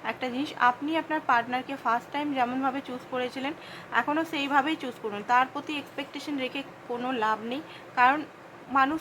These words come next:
চেঞ্জ হতে টাইম লাগে। তো আপনি যেমন তাকে ফার্স্টে দেখে ভালোবেসেছিলেন, সেই ভালোবাসাটা এখন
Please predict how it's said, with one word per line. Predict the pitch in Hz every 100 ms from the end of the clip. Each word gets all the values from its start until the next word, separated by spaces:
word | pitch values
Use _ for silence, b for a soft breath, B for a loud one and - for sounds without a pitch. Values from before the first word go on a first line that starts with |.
| -
চেঞ্জ | 277 294 302
হতে | 302
টাইম | 294 220 214
লাগে। | 196 170 175 233
তো |
আপনি | - 262 269 302 269
যেমন | 247 269 320 - -
তাকে | 269 285 285
ফার্স্টে | 269 254 - 269
দেখে | 262 277 240 208
ভালোবেসেছিলেন, | 220 220 240 - - 277 277
সেই | 262 240
ভালোবাসাটা | 226 226 240 254 247 220
এখন | 254